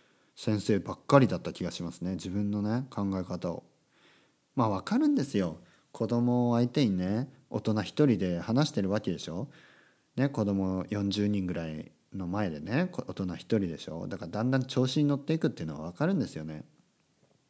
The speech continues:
それにしても調子に乗り、乗り、<laughs> 調子に乗りすぎてた先生が多かった気がしますね。はい。まあ、小学校、そして中学校も同じですよ。中学校も。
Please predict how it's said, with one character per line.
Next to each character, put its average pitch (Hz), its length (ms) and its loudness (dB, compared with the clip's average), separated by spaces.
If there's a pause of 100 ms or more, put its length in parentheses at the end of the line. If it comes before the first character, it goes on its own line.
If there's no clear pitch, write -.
(100)
そ - 160 -2
れ 120 80 6
に 170 120 6
し 175 60 -2
て 233 80 -6
も 120 140 0
調 - 320 6
子 131 120 2
に 135 60 6
乗 123 140 6
り、 123 100 4 (180)
乗 131 160 6
り、 156 120 6 (420)
<laughs> - 400 -14
調 143 260 6
子 143 140 4
に 165 60 10
乗 135 180 12
り 143 100 12
す 165 160 4
ぎ 147 120 6
て 117 100 0
た 95 140 0
先 110 180 2
生 101 160 2
が 85 80 -2
多 104 100 2
か 95 120 -6
っ 90 40 -10
た 85 120 -8
気 87 100 -8
が 82 60 -4
し - 100 -10
ま 78 100 -8
す - 100 -14
ね。 76 200 -12 (320)
は 107 160 0
い。 80 100 -8 (360)
ま 185 80 6
あ、 131 80 2
小 113 180 4
学 98 140 -2
校、 - 200 -8
そ 143 120 2
し 135 40 -2
て 135 100 0
中 143 260 6
学 135 200 2
校 - 160 -6
も 120 140 4
同 185 280 4
じ 180 100 2
で 180 80 8
す 180 120 2
よ。 82 100 0
中 95 200 -2
学 87 220 -4
校 82 160 -6
も。 76 180 -10